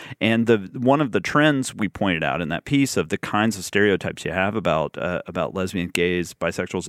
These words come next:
is that lesbians are sexy. Like, that was always the thing, that if you show two women,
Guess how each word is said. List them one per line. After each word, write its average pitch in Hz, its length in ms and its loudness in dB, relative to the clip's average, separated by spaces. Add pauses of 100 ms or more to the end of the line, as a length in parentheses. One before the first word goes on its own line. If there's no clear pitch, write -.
is 98 160 -2
that 87 220 0 (180)
lesbians 120 480 2
are 107 60 2
sexy. - 520 -4 (280)
Like, 87 200 0
that 95 160 4
was 101 140 -4
always 107 360 0
the 98 100 -2
thing, 87 180 -2
that 80 100 0
if 78 120 -6
you 87 60 -2
show 127 220 4
two 143 160 4
women, 117 440 2